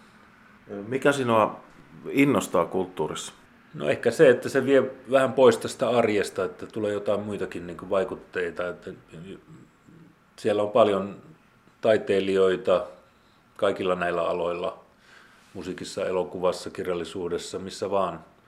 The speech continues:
Speaker 2: jotka jollain tavalla niinku koskettaa niinku sielua, niin kuin sanotaan. <laughs> Eli sieltä löytyy jotain semmoista syvyyttä, mitä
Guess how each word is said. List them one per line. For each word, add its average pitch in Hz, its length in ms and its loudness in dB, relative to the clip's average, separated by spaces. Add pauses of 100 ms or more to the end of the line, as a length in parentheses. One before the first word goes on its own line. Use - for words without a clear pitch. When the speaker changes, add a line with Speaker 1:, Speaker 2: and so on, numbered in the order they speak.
(920)
Speaker 2:
jotka 95 240 -2
jollain 107 300 6
tavalla 101 260 2
niinku 104 160 -8
koskettaa - 680 -4
niinku 95 300 -10 (140)
sielua, 87 600 -8
niin - 120 -18
kuin - 80 -18
sanotaan. 107 440 -4 (420)
<laughs> - 360 -16
Eli 95 380 -2 (720)
sieltä 123 360 -2
löytyy 120 260 2
jotain 120 300 4
semmoista 104 360 -8
syvyyttä, 104 500 -6
mitä 87 360 -2